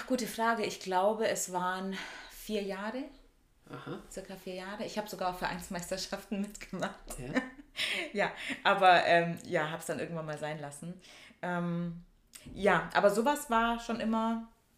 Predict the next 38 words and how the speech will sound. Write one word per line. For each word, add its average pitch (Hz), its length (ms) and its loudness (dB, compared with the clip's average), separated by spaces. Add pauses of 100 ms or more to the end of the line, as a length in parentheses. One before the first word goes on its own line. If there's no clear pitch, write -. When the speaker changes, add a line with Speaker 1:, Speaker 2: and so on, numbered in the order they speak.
(480)
Speaker 1:
ganz 190 300 0
interessant. 202 420 -2
Ich - 80 -8
hab 180 80 -8
auch 175 100 -2
solche 170 220 -6
Sachen - 240 -10
versucht 175 400 -10
wie, 175 240 -4
äh, - 80 -4
rhythmische 208 420 -6
Sportgymnastik, 185 840 -8
aber 156 160 -4
Speaker 2:
Mhm. 165 60 -2
Speaker 1:
irgendwann 175 240 -4
auch 170 180 -4
festgestellt, 175 500 -10
dass 170 100 -14
es - 60 -8
Speaker 2:
Auch 139 140 4
Speaker 1:
nichts 170 100 -6
ist. 131 60 -2
Speaker 2:
parallel 127 380 -2
zum, 156 380 -6
ähm, - 460 -12
Speaker 1:
Danach, 175 380 4
Speaker 2:
Turnen? - 160 -6
Speaker 1:
also 175 180 -2
das 170 160 -6
war 170 80 4
dann 170 140 0
eher 165 180 0
schon 165 240 -8
im 160 260 -6
jugendlichen 165 440 -10
Alter, 160 340 -10 (300)
Speaker 2:
Mhm. 139 80 -18
Speaker 1:
genau. 160 340 -10